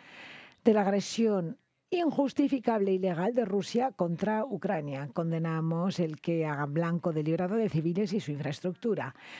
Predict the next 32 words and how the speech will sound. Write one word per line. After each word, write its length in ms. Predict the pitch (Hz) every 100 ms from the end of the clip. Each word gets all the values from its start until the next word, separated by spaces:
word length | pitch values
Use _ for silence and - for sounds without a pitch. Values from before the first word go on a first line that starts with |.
| -
Nos 240 | 208 196 -
horroriza 640 | 247 226 220 226 285 277
el 80 | 247
número 240 | 254 262
de 80 | 247
bajas 340 | 185 180 202 -
civiles 560 | - 165 180 185 196
en 140 | 180 156
Ucrania, 500 | - 170 139 131 131
que 100 | 160
sigue 240 | - 214
aumentando. 520 | 226 165 147 147 147
Sobre 240 | 151 170 175
todo, 180 | 226
condenamos 640 | - 190 170 185 190 190 - - - - - -
el 200 | 254 233
que 140 | 254
asesine 720 | 214 190 208 185 - 269 202 175
Rusia 580 | 175 254 - 320 311 208
a 60 |
trabajadores 540 | 202 190 180 202 202 196
de 60 |
emergencia, 580 | 185 185 214 220 262 247
personal 440 | 226 175 196 175
médico 360 | 175 196 180 196
y 60 | 214
trabajadores 440 | 196 156 202 180
humanitarios 720 | 214 190 160 139 175 156 175
con 140 | - 160
ataques 380 | 156 180 190 147
de 140 | 160
drones 640 | 143 185 180 160 214 -